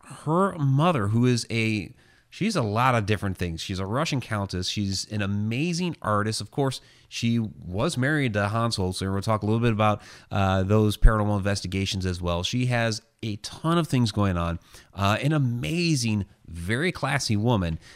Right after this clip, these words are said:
Uh, we're going to have both of them on the show Thursday night, seven thirty Eastern Time. So, uh, make the adjustments for whatever time zone you're in. It'd be six thirty my time.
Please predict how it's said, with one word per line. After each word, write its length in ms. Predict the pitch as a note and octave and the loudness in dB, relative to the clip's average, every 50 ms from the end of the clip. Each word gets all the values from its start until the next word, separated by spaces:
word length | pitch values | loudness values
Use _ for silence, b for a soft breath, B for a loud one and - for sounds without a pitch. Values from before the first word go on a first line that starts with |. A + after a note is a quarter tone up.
| B B B | B B B
Uh, 300 | - F2+ F2+ F2 F2 F2+ | -6 -4 -2 -2 -2 -2
we're 220 | F2+ F#2 F#2+ A2 A#2 | 0 0 0 0 2
going 200 | C3+ C#3+ D3+ C#3+ | 2 0 0 0
to 40 | |
have 340 | B2+ B2 B2 A2+ G#2 G2 F#2+ | 0 0 0 0 -2 -2 0
both 280 | - - B2+ D#3+ E3 F#3 | 2 2 2 2 2 0
of 80 | D#3+ | 2
them 180 | D3 D3 C3+ A#2+ | 2 2 2 2
on 220 | - G#2+ A#2+ A#2+ B2 | 0 0 2 2 2
the 80 | A#2 | 2
show 360 | A2 - - - F#2+ F#2 F2+ F2+ | 0 0 0 0 2 2 0 -2
Thursday 640 | - - - - A#2 D3 F#3+ G3+ - - A3 G3 | -4 -6 -4 -2 0 0 0 0 -2 -2 -2 0
night, 300 | E3 C#3 A2 G#2+ G#2+ - B B B B B | 0 0 0 0 -2 -4 B B B B B
seven 640 | - - - - - C#3 C#3 D#3 E3 F#3+ G3 G3 F#3 _ _ | -8 -8 -6 -2 0 2 2 2 2 0 -2 -4 -6 _ _
thirty 680 | - - - - D3 D#3 D3+ D3+ D3+ D3+ D#3 D#3 C#3+ - _ - | -20 -10 -2 2 2 4 4 4 2 0 -2 -2 -4 -6 _ -2
Eastern 480 | B2 C3 C3 B2+ - - A2+ G#2+ G2+ | 0 2 2 2 0 0 0 0 0
Time. 520 | G2 - - G#2 G2 F2+ D2+ C#2+ C2+ C#2 - | -2 -2 -2 -2 0 0 -2 -4 -6 -8 -8
So, 380 | - - F#2 F2 F2 E2+ F2 B B B B B B B B B B B | -4 -2 -2 0 -2 -2 -4 B B B B B B B B B B B
uh, 300 | - F2+ F#2 F2+ F2 F2 | -6 -2 0 0 0 2
make 200 | F2 G2 G#2 - | 2 0 0 0
the 80 | - A#2 | 0 0
adjustments 480 | G#2+ - A2+ A2 G#2+ - A#2+ A#2 G#2+ - | 0 2 2 2 2 2 2 2 2 2
for 100 | - A2 | 2 4
whatever 300 | A2 C3 B2+ A#2+ A#2 A2+ | 6 6 6 6 4 4
time 320 | - - A#2 A2+ A#2+ A2+ | 4 6 6 6 4 4
zone 260 | G#2 A#2 A2+ A2 G#2+ | 4 4 4 4 4
you're 240 | G#2 G#2 A2+ A#2 A2 | 4 4 4 4 2
in. 80 | G2 G2 | 2 2
It'd 160 | G#2 G2 F#2 | 0 -2 -2
be 140 | G2+ F#2+ F#2 | -2 -2 -2
six 240 | - - A2 - | -2 -2 -2 -2
thirty 280 | - - G#2+ G#2+ G#2+ G#2 | -2 -2 -2 0 0 0
my 260 | G2 G2+ G2+ G#2+ G#2+ | 0 0 0 0 0
time. 420 | G#2 - G#2+ G2+ G2+ G2+ G2+ G2+ | 0 0 0 0 2 2 2 0